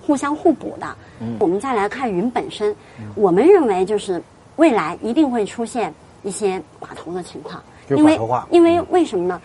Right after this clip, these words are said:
Speaker 1: 前，前一段时间就是工信部的一位领导，他也说过，二零一九年这个云计算会出现这个井喷，也就是说我们现在看到的云计算的热火朝天，
Speaker 2: 嗯。
Speaker 1: 还没有到井喷。
Speaker 2: 对。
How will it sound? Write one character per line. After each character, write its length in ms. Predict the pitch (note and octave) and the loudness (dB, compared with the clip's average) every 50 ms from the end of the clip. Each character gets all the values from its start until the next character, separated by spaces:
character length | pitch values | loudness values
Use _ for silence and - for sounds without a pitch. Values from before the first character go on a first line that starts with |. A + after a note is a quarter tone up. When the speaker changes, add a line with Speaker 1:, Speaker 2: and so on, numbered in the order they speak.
| - - - - | -18 -20 -20 -16
Speaker 1:
前， 340 | - - G#3 G3+ A#3 D4 F#4 | -8 -2 0 0 0 0 -2
前 180 | - - G#3+ G#3+ | -6 -4 -2 -2
一 60 | C4 | 0
段 160 | D#4+ E4+ D4+ | 0 -2 -4
时 160 | B3+ - G3+ F3+ | -4 -4 -2 -2
间 160 | G3 F#3+ G3+ | 0 -2 -2
就 100 | A3 G#3+ | -2 -4
是 180 | G3+ G3+ F#3 F3+ | -4 -4 -6 -6
工 180 | - C4 C#4+ D4+ | -4 -4 -2 0
信 180 | - D#4 D4 | 2 2 2
部 120 | C#4+ D#4+ C4+ | 2 0 0
的 80 | A3+ | 0
一 120 | F3+ E3+ F#3 | 0 0 -2
位 120 | G3+ G#3 | -2 -2
领 240 | F#3 D#3+ D3+ E3 G3 | -2 -4 -4 -6 -6
导， 160 | - E3 - - - - - - - - | -6 -8 -10 -12 -18 -20 -20 -20 -12 -8
他 80 | C4 | -4
也 120 | C4 G#3 D#3 | -2 -2 -2
说 240 | - - - A3+ | -4 -4 -4 -4
过， 240 | A#3 - A#3 F3+ - - - - - - - | -2 0 -2 -2 -2 -4 -12 -20 -20 -12 -4
二 120 | - C4+ | 0 0
零 120 | B3+ A3+ A#3 | 2 2 2
一 180 | C4+ D4 D4+ | 4 4 2
九 180 | D4 - - D#4 | 2 0 -4 -6
年 160 | D#4+ E3 - - - - - - - - | -6 -8 -10 -10 -12 -14 -16 -16 -18 -10
这 100 | - B3 | -6 -2
个 140 | G#3 G3+ F#3+ | 2 2 2
云 240 | F3+ F3 F3 F3+ A3+ | 2 2 0 -2 -4
计 160 | A#3 C#4 B3 | -4 -6 -6
算 240 | - C#4 A#3 F3+ F3 | -4 -4 -6 -6 -6
会 180 | - A#3 G3+ | -6 -6 -6
出 180 | - - - B3 | -6 -8 -10 -10
现 220 | A#3+ C4 A#3+ G#3 | -8 -6 -6 -6
这 80 | G3+ A3 | -4 -4
个 80 | G3+ G3 | -4 -4
井 180 | G3 - D#3 - - | -4 -6 -10 -10 -10
喷， 240 | - G#3 G#3 G#3+ A3 - - - - - - | -8 -6 -6 -6 -8 -14 -20 -20 -18 -8 -2
也 100 | A3 A3+ | 2 4
就 80 | F4 | 6
是 60 | F#4 | 6
说 140 | F4 - F#4+ | 6 6 6
我 120 | F4+ B3+ F3 | 4 4 4
们 140 | F3 - | 2 0
现 300 | - - - A4+ G4 D4+ C4 | -2 -2 2 4 4 4 2
在 200 | D4+ C#4+ A3+ - - - - - - - - | 0 -6 -8 -8 -12 -18 -20 -20 -20 -20 -12
看 220 | - - C4+ A#3+ | -6 -2 -2 0
到 160 | A3 B3+ A#3 G3 | 0 0 -2 -2
的 100 | F#3+ F3+ | -2 0
云 160 | F3 F#3 A3 | -2 -2 -2
计 140 | A#3+ D4 C4 | -2 -4 -4
算 180 | - D4+ C4 | -2 -2 -2
的 120 | A3 G3 G3 | -2 0 0
热 160 | C4 D#4 B3+ | 0 -2 -2
火 200 | A#3 - D3+ - | -4 -6 -10 -12
朝 220 | - - D3+ F3 | -10 -10 -8 -8
天， 200 | F#3 G3+ A3+ G#3+ G#3+ - - - - - | -8 -6 -8 -8 -8 -10 -16 -20 -20 -10
Speaker 2:
嗯。 60 | - | -2
Speaker 1:
还 80 | - A#3 | 2 4
没 80 | D4+ | 4
有 100 | F4 C4 | 4 4
到 160 | G#3+ B3+ A#3+ | 2 -2 -4
井 200 | G#3 - - D#3+ - - | -4 -4 -6 -12 -12 -12
喷。 220 | - - G#3+ G3+ G#3 | -8 -4 -2 -2 0
Speaker 2:
对。 180 | A#3+ A3+ G#2 | 0 -2 -4